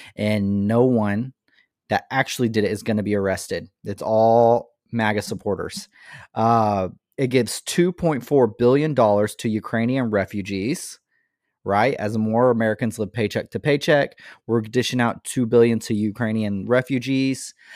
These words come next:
Uh, and then they're giving another forty-five billion to Ukraine. Uh, Mitch McConnell,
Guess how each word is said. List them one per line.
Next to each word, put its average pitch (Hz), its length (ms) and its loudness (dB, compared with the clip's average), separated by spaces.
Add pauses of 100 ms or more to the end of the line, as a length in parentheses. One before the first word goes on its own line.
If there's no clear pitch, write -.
(180)
Uh, 110 320 4
and 120 100 -4
then 127 120 0
they're 120 100 0
giving 120 240 0
another 110 300 0
forty-five 143 840 0
billion 107 480 0 (360)
to 127 120 0
Ukraine. 135 800 -2 (580)
Uh, 107 440 4 (440)
Mitch 127 260 2
McConnell, 135 600 2